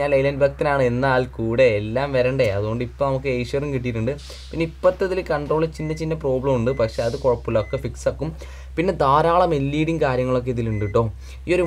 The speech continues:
മോഡിന് ചേരാത്ത കാര്യമായിട്ട് എനിക്ക് തോന്നിയത് ഇതിൻ്റെ top ലൈറ്റ് ആണ്. അതെന്തോ ഒരു, ഒരു, ഒരു അസ്വസ്ഥത എനിക്ക് feel ചെയ്തു. ബാക്കിയെല്ലാം അടിപൊളിയായിട്ട് top ലൈറ്റ് അങ്ങനെ ആയോ എന്നൊരു feel. പിന്നെ കണ്ടോ ക്യാബിനും ഇൻറ്റീരിയറൊക്കെ നല്ല അടിപൊളിയായിട്ട് ചെയ്തെടുത്തിട്ടുണ്ട്. ഞാൻ കാണിച്ചു തരാം detail ആയിട്ട് ഇറങ്ങിയിട്ട്. അതിൻ്റെ മുന്നേ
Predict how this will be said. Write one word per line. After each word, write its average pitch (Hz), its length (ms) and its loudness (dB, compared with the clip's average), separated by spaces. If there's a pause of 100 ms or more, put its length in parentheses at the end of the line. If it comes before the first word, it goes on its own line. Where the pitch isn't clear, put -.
മോഡിന് 139 340 2
ചേരാത്ത 139 380 4 (100)
കാര്യമായിട്ട് 131 260 2
എനിക്ക് 123 200 -2
തോന്നിയത് 113 220 0
ഇതിൻ്റെ 113 280 -2
top 107 280 0
ലൈറ്റ് 117 260 0
ആണ്. 107 120 0
അതെന്തോ 117 320 -2 (120)
ഒരു, 147 160 -2
ഒരു, 143 140 -2
ഒരു 135 120 0
അസ്വസ്ഥത - 540 -4
എനിക്ക് 123 240 -6
feel 113 180 -2
ചെയ്തു. 117 260 -4
ബാക്കിയെല്ലാം 131 480 -2
അടിപൊളിയായിട്ട് 120 480 0
top 104 200 0
ലൈറ്റ് 113 240 0
അങ്ങനെ 113 200 -2
ആയോ 110 220 -2
എന്നൊരു 113 240 -4
feel. 101 200 -2 (540)
പിന്നെ 143 240 0
കണ്ടോ 120 180 2 (120)
ക്യാബിനും 117 440 2 (220)
ഇൻറ്റീരിയറൊക്കെ 117 600 0
നല്ല 107 240 0 (180)
അടിപൊളിയായിട്ട് 113 540 -2
ചെയ്തെടുത്തിട്ടുണ്ട്. 101 680 -2
ഞാൻ 104 120 -2 (120)
കാണിച്ചു 101 320 -2
തരാം 101 180 2
detail 92 300 -4
ആയിട്ട് 92 180 -2
ഇറങ്ങിയിട്ട്. 92 360 -2 (1400)
അതിൻ്റെ 127 300 2
മുന്നേ 131 200 2